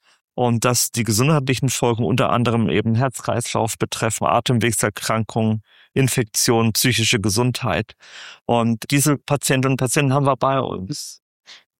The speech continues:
Und die sind belastet und werden durch die Klimakatastrophe zunehmend und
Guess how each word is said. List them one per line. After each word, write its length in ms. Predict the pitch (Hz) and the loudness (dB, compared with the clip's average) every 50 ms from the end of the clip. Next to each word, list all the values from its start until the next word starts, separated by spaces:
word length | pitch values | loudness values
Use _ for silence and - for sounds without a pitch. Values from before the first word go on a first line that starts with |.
| _ _ | _ _
Und 380 | - 120 110 107 107 101 - - _ _ - | -6 -4 -2 -2 -4 -6 -10 -18 _ _ -2
die 140 | - 135 139 | 0 2 2
sind 320 | 123 110 143 160 156 - | 2 2 2 2 2 2
belastet 800 | - 170 156 147 156 165 170 - - - - 170 175 - - - _ _ _ _ _ _ _ | 0 0 2 2 2 2 2 0 -4 -4 -2 -2 -2 -2 -6 -18 _ _ _ _ _ _ _
und 240 | - 123 127 117 101 | -2 0 0 2 2
werden 540 | 110 117 123 131 - 139 131 131 131 131 123 _ _ _ _ _ _ _ - | 2 2 2 4 2 2 4 4 2 2 0 _ _ _ _ _ _ _ 0
durch 580 | - 123 120 120 127 123 113 - - - - - - | 2 4 4 4 2 2 0 -2 -4 -4 -6 -4 -4
die 80 | 131 - | -4 -2
Klimakatastrophe 1300 | - - 139 135 135 131 - - 139 - - 135 127 - - - - - 131 139 - - - 143 139 135 - _ _ _ _ _ _ _ _ - | 0 0 2 2 2 0 0 -2 -6 -2 0 -2 -2 -2 -6 -6 -4 0 0 0 0 0 0 0 0 0 -2 _ _ _ _ _ _ _ _ -10
zunehmend 800 | - - - 151 143 135 127 120 120 120 120 120 113 _ - - | -4 -2 2 2 2 4 4 2 2 2 2 0 -2 _ -8 -6
und 520 | - 110 113 107 104 - - - - _ | -2 -2 -2 -2 -2 -6 -12 -14 -14 _